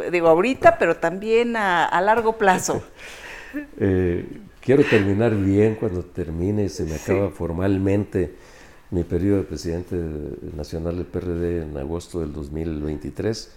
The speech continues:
Speaker 2: Si salgo antes porque se dan otras circunstancias, sin ningún problema,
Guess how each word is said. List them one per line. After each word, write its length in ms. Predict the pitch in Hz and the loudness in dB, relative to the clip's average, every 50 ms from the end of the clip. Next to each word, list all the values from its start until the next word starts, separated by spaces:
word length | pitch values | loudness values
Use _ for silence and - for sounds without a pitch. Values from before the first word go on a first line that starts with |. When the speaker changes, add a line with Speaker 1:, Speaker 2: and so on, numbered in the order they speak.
| - - - - - - - | -20 -20 -20 -20 -20 -20 -18
Speaker 2:
Si 140 | - - 82 | -12 -10 -8
salgo 400 | - 95 95 98 95 98 95 92 | -6 -4 -4 -2 -2 -2 -2 -2
antes 300 | 95 98 92 - 90 82 | -4 -6 -8 -10 -12 -14
porque 380 | - - 78 76 78 - 76 - | -10 -12 -12 -12 -8 -10 -10 -8
se 120 | - 82 | -6 -6
dan 140 | 82 85 90 | -4 -4 -4
otras 220 | 87 - 95 82 | -6 -6 -8 -8
circunstancias, 800 | 85 85 - - - - - - 98 92 87 - 90 87 - - - - - - - - - - - - - - | -8 -10 -10 -10 -12 -14 -6 -4 -4 -4 -4 -4 -8 -8 -8 -12 -20 -20 -20 -20 -20 -20 -20 -20 -20 -20 -20 -16
sin 200 | - - 85 80 | -8 -6 -4 -4
ningún 280 | 78 78 82 92 90 | -4 -4 -4 -6 -6
problema, 560 | 85 80 80 78 78 82 92 98 107 110 107 | -6 -8 -8 -6 -6 -6 -6 -6 -6 -6 -8